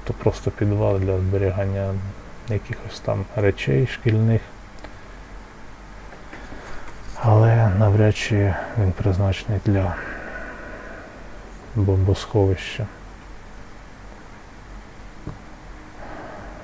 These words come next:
Ну, начебто все. По роботі,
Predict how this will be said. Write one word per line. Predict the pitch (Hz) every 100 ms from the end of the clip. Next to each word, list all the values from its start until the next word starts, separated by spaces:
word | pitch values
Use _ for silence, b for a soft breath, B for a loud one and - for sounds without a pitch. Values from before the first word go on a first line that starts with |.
| - -
Ну, | 117 131 147 147 147 139 117
начебто | 107 107 - 110 - 117 110 107 -
все. | - - 104 95 92 - - - - - - - - - - - - - - - - - - - - -
По | 113
роботі, | 104 101 117 139 - 131 123